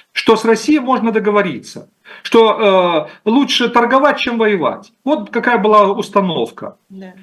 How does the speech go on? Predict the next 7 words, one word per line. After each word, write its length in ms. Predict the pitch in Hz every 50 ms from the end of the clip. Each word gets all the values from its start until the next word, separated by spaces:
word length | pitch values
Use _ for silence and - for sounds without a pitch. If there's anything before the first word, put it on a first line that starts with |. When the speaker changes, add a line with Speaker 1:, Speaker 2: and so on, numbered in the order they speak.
| _ _ _ _ _ -
Speaker 1:
Э, 340 | 180 170 165 160 156 156 170
и 80 | 269
эта 200 | 269 277 277 277
останов-, 440 | - - - 269 277 302 269 233 277
установка 480 | 214 - - 262 262 294 - - - 220
не 220 | 202 214 262 262
сработала. 960 | - - 233 240 208 190 196 220 214 196 - 175 135 127 110 101 - - -